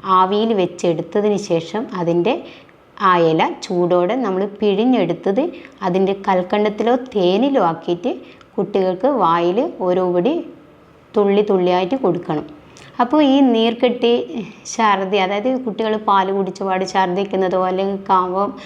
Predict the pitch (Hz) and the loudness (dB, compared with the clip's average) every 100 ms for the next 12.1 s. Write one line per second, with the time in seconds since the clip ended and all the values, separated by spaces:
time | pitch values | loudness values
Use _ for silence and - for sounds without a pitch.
0 | - - 208 202 190 185 190 196 208 196 | -20 -4 -2 2 2 0 -4 -4 -2 0
1 | 185 180 190 185 190 185 185 190 196 202 | -2 -2 -2 0 0 0 -2 0 0 -2
2 | - 202 190 196 208 214 202 202 208 208 | -2 0 2 0 0 -2 -4 0 -2 -2
3 | 208 190 202 202 208 - - - - 196 | -2 -2 -2 0 0 -2 -12 -18 -2 0
4 | 185 180 202 190 196 185 196 185 190 185 | 0 0 2 2 -2 -2 0 0 0 -4
5 | 180 190 180 170 185 180 165 160 170 185 | -4 -2 -2 -2 0 0 0 -2 0 2
6 | 190 196 185 190 185 185 190 196 277 262 | 2 2 2 2 0 0 0 0 -2 -4
7 | - - 202 180 185 196 226 247 170 170 | -16 -8 -2 -2 0 0 2 0 0 -2
8 | - 180 180 175 175 175 208 - 196 175 | -4 0 0 0 2 2 2 -2 -4 -4
9 | 180 - 165 - 196 180 190 277 - 220 | -2 -2 -4 -4 -2 0 0 -2 -6 -4
10 | 196 165 165 170 175 - - - - - | -2 0 -2 -4 -8 -12 -20 -20 -20 -20
11 | - - - - 277 285 277 269 254 254 | -20 -20 -16 0 2 4 2 2 2 2